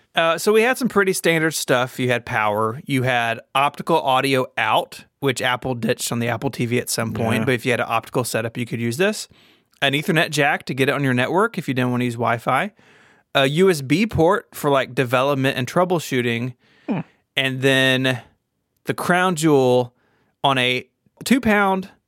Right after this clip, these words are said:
Speaker 1: sphere, micro H D M I.
Speaker 2: Ugh. Have you ever used anything other than full-size H D M I?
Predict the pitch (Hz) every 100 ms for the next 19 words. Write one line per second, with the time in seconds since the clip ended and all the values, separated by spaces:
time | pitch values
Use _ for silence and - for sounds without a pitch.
0 | _ _ _ - - 214 165 123 120 -
1 | _ _ _ _ _ _ - 135 160 170
2 | 156 135 - 127 117 104 - _ _ _
3 | _ _ _ _ - 131 - - - _
4 | - _ 160 160 285 320 240 226 226 240
5 | 247 247 247 240 233 - 240 226 233 214
6 | 233 - 226 220 233